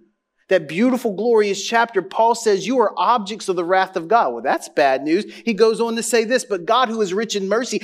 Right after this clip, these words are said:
because of the great love with which he loved us, has made you alive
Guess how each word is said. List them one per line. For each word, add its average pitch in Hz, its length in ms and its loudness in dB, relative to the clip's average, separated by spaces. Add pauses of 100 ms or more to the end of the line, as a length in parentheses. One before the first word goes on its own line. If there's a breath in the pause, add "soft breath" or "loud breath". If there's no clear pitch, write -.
(140 loud breath)
because 233 380 2
of 254 140 -4
the 254 40 -4
great 226 320 -2
love 226 320 2
with 208 160 -6
which 220 220 -6
he 214 140 -4
loved 208 440 4
us, - 420 -6 (880)
has 185 260 -6
made 247 580 2
you 233 200 2
alive 214 760 2